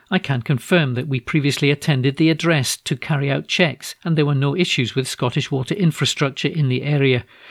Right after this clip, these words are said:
This would appear to be a private issue." Carol said one of her colleagues tried to reach the empty building to see for himself where the burst sewage is emptying from.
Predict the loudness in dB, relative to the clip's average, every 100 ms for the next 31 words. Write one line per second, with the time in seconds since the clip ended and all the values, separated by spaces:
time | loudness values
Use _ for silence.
0 | -20 -14 -4 -4 -2 -4 -2 2 0 2
1 | 0 0 0 -2 -2 2 2 0 0 0
2 | 2 0 0 _ _ _ _ _ -20 -20
3 | -20 _ -2 0 2 2 2 2 2 2
4 | 4 2 0 0 0 0 -2 -2 0 0
5 | 0 0 -2 -4 -2 -2 -2 0 2 4
6 | 2 0 -8 -4 -2 0 0 0 0 0
7 | 0 0 0 2 2 2 0 0 0 0
8 | 2 2 2 0 -2 -2 -2 -2 2 4
9 | 4 0